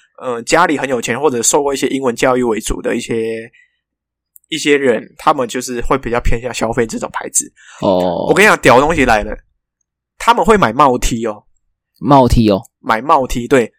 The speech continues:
Speaker 2: 他们是本-，本地人吗？
Speaker 1: 本地人。
Speaker 2: 嗯。
Speaker 1: 可是帽 T，你，你，你，你买帽 T，在马来西亚你是穿个屁啊！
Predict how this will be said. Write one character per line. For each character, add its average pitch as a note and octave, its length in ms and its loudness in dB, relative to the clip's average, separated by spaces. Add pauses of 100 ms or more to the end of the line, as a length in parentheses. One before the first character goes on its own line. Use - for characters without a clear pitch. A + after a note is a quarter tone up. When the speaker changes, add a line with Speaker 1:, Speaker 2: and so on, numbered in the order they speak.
Speaker 2:
他 F#3 100 4
们 F3+ 100 6
是 F#3 80 6
本-， B2+ 260 2 (220)
本 A2 160 0
地 C3 160 -2
人 F2+ 160 -2
吗？ - 160 -12 (420)
Speaker 1:
本 A2+ 140 -2
地 C3+ 120 -2
人。 A#2 220 -6 (300)
Speaker 2:
嗯。 A2+ 200 -2
Speaker 1:
可 C#3 100 -6
是 G#3 220 -2
帽 G3 260 2
T， D#3 220 -4
你， C#3 140 -8 (220)
你， D#3+ 180 -4
你， E3 160 -4 (160)
你 F3 120 0
买 C#3 120 2
帽 D3+ 200 2
T， C3 240 -4
在 D#3+ 180 0
马 B2 120 -4
来 A2 80 -8
西 C#3 120 -6
亚 B2 80 -2
你 A2 60 -16
是 C3 80 -14
穿 - 200 -2
个 B2 80 -6
屁 - 280 -8
啊！ - 100 -16